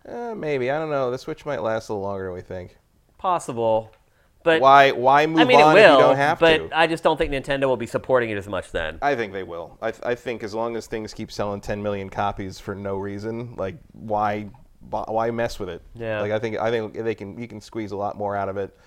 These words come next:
Speaker 1: especially if you do, like, a Switch Pro and a Switch Portable, and, like, you know, like, if you keep kind of the, the choice there for the various thing, I,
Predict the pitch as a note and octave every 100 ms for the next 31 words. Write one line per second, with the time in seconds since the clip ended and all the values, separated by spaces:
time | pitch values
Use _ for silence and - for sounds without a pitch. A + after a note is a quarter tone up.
0 | _ - - C#3 C3+ A2+ A2 A2+ G#2 G2+
1 | G2 G#2 G2+ - G2 F#2+ F#2+ F#2 F2+ G2+
2 | - - F2+ F2+ F2+ F2+ F2 F2 - F2+
3 | E2+ F#2 - _ _ _ - G#2+ A2 -
4 | A#2+ - A2+ G#2+ G#2 G2 G2+ G2+ A#2 G#2
5 | - - A2 G#2 G2+ - G2 G2 G2 G2
6 | G2 G2 - G2+ E2+